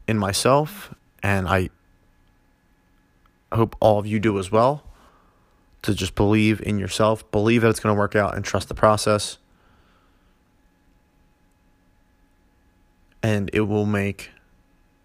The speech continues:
doing things like this, like driving across the country or ma-, change, you know, changing jobs or, you know, taking a whole different path in life or starting a business or anything like that,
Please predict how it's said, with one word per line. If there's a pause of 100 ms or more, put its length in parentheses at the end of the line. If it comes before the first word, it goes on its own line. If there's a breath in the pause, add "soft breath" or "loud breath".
(760)
doing
things
like
this,
like
driving
across
the
country
or (360 loud breath)
ma-, (240)
change,
you
know,
changing
jobs
or, (480 loud breath)
you
know,
taking
a
whole
different
path
in
life
or (360)
starting
a
business
or
anything
like
that,